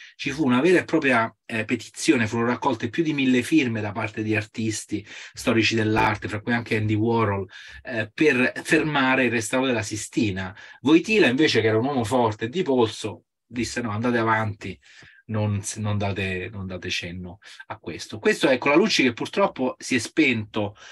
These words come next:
lo scorso, eh, ma-, nel marzo del ventuno, quindi l'anno scorso a marzo è morto all'età di novantuno anni. Fra l'altro, poco, pochi mesi prima di morire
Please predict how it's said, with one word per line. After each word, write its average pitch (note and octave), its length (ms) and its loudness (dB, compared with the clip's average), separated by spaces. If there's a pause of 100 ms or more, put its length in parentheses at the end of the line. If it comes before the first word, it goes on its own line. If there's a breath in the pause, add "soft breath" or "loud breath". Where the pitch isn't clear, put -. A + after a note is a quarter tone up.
(220 loud breath)
lo A#2 100 0
scorso, A2+ 920 0
eh, G2+ 40 -6
ma-, A#2 200 0
nel A#2+ 160 0
marzo D#3 380 0
del A#2 140 2
ventuno, A2+ 580 -2
quindi A#2 180 -4
l'anno A#2+ 240 0
scorso A#2+ 340 -4
a - 20 0
marzo B2+ 360 0
è A#2 40 -2
morto B2+ 280 0
all'età A#2 180 0
di B2+ 60 2
novantuno B2 420 2
anni. G2+ 420 -4 (380 loud breath)
Fra D#4+ 140 2
l'altro, D4 340 2
poco, D3 360 6
pochi E3 320 2
mesi C3+ 300 -4
prima C3 340 0
di A#2+ 100 -2
morire D3+ 560 0